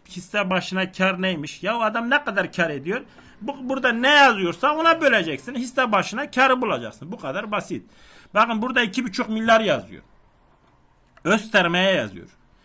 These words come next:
Öz sermaye nedir? Bu iki buçuk milyar bu f-, kişi bu firmaya ortak.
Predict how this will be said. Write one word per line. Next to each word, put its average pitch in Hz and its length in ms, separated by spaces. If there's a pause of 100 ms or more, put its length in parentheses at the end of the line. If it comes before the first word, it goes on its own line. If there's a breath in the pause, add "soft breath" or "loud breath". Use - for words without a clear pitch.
(260 soft breath)
Öz 233 280
sermaye 185 440
nedir? 156 320 (440 soft breath)
Bu 226 160
iki 233 240
buçuk 214 240
milyar 208 440
bu 214 60
f-, 196 80 (520)
kişi 196 420
bu 202 120 (200)
firmaya 190 480
ortak. 190 400